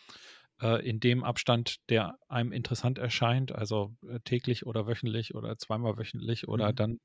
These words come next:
Speaker 1: wenn, wenn man dran vorbeikommt. Und das halt visualisieren und
Speaker 2: Mhm.
Speaker 1: über lange Strecken, also drei, vier, fünf, also manche Veränderungen brauchen einfach mehr Anläufe, ne? Drei, vier, fünf Iterationen, drei, vier, fünf Sprints, äh,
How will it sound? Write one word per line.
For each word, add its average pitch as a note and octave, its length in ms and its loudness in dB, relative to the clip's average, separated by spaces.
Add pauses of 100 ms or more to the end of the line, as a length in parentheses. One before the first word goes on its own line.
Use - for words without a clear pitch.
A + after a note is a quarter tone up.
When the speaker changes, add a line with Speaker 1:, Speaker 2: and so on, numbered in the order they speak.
Speaker 1:
wenn, A2 500 -8
wenn A2 120 -2
man A2 120 0
dran G#2+ 180 -2
vorbeikommt. A#2+ 720 0 (720)
Und A#2+ 320 6
das A#2 180 6
halt A2+ 180 6
visualisieren A#2 800 6 (120)
und B2+ 340 4 (280)
Speaker 2:
Mhm. A#2 260 10
Speaker 1:
über - 40 4
lange B2+ 320 4
Strecken, C#3+ 440 2
also A#2+ 240 2
drei, A#2 300 4
vier, B2+ 200 2
fünf, B2+ 460 0 (580)
also A#2+ 180 6
manche B2+ 280 4
Veränderungen A#2+ 440 2
brauchen A2+ 260 4
einfach G#2 260 0
mehr A#2+ 560 6
Anläufe, A#2 540 6
ne? B2 160 2
Drei, A#2 220 4
vier, A#2+ 180 2
fünf B2+ 300 0
Iterationen, B2 800 2
drei, G#2+ 180 0
vier, A#2 160 -2
fünf A#2+ 260 -4
Sprints, - 560 2 (760)
äh, A2 240 6